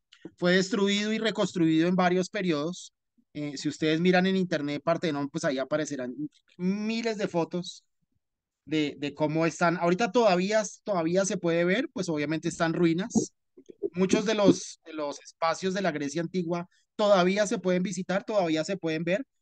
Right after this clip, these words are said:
Muchos de ellos, pues obviamente en ruinas. Em, pero básicamente que fue uno de los centros del, del desarrollo intelectual de la humanidad entera.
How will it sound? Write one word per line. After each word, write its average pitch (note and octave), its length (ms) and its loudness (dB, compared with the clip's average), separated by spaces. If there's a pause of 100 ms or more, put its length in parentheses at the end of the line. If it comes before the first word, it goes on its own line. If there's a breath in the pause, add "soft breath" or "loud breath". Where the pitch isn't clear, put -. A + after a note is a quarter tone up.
(140)
Muchos F3 320 0
de F#3 120 4
ellos, E3 200 0
pues E3 180 -4
obviamente D#3 440 -2
en F3+ 80 0
ruinas. F3+ 560 -2 (600 soft breath)
Em, C3+ 600 -4 (300 soft breath)
pero F3+ 280 6
básicamente F3+ 580 2
que G3 120 -4
fue E3 140 2
uno F3 200 2
de G3 60 2
los D#3 180 -4
centros F3 400 -4
del, F3+ 360 0
del D3+ 140 -4
desarrollo C#3+ 800 -2
intelectual C#3 720 -4 (240)
de E3+ 140 2
la E3+ 100 6
humanidad C#3+ 460 0
entera. C#3+ 320 -4